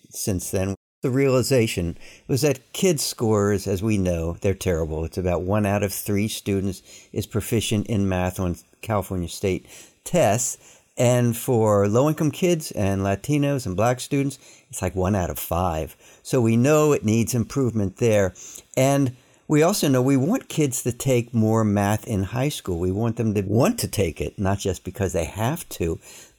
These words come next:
particularly a third year, because we only require two years. And so we want them to take a third and even a fourth. So you have to develop a mindset, an appreciation, and it's not too far to say a love of math in an early grades,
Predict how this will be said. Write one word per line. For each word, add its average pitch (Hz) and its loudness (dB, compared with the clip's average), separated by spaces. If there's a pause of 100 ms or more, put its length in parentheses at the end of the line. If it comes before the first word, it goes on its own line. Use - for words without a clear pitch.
(260)
particularly 120 0
a 95 2
third 156 2
year, 92 2
because 98 -2
we 107 -2
only 107 -2
require 98 0
two 220 -2
years. 110 0
And 104 -2
so 117 0
we 120 0
want 123 0
them 127 0
to 117 0
take 113 -2
a 117 -2
third 120 0
and 110 -2 (240)
even 110 2
a 90 -2
fourth. - -4
So 156 2
you 165 -2
have 214 -2
to 151 -2 (240)
develop 135 0
a 98 0
mindset, 139 2
an 101 0
appreciation, 123 -2 (400)
and 104 2
it's 107 -2
not 107 0
too 123 -2
far 104 0 (180)
to - -6
say 98 2
a 156 2
love 170 2
of 98 -2
math 82 -4
in 107 -2
an 107 -2
early 120 2
grades, 95 0